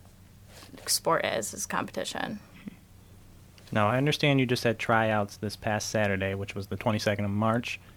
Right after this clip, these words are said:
Speaker 2: How did those go? Tell me about what the tryout process is like and what you were looking at this weekend with potential new players and things like that.
Speaker 1: Yes, we did just have tryouts,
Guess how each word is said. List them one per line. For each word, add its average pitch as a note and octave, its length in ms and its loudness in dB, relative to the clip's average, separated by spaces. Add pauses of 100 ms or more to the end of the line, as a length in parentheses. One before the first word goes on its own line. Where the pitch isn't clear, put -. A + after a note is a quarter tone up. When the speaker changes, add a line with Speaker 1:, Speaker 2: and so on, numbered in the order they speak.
(800)
Speaker 2:
How - 160 6
did C3 120 6
those B2+ 200 6
go? A#2+ 180 6
Tell B2 160 0
me B2+ 100 4
about A2+ 180 4
what A2 100 -2
the G#2 80 -2
tryout G#2 400 2
process G2+ 460 0
is F#2 140 -8
like G2+ 380 -6 (320)
and F#2+ 480 0 (220)
what A#2 340 0
you A2 160 2
were A2 100 0
looking G#2+ 380 0
at G2+ 180 0
this G#2 200 -2
weekend G#2 440 0
with G2 380 -4 (540)
potential A2 340 2
new G#2 140 2
players G2 520 0
and F#2 220 -6
things F#2+ 220 -6
like F#2 140 -6
that. G2+ 200 -4 (680)
Speaker 1:
Yes, A3+ 160 10
we B3+ 80 12
did A3 280 12
just G#3 200 6
have G#3 180 12
tryouts, F3 800 8